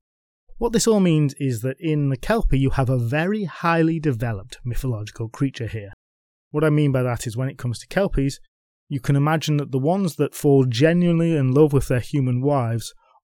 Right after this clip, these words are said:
are still the same creatures that come ashore and murder people. And I think that makes Tales of the Kelpies much deeper,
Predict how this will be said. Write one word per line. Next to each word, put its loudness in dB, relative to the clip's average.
are -2
still 6
the 4
same 2
creatures 0
that -6
come 2
ashore -4
and -8
murder -4
people. -16
And -6
I -2
think -2
that -4
makes -6
Tales 0
of -2
the -4
Kelpies -4
much -6
deeper, -8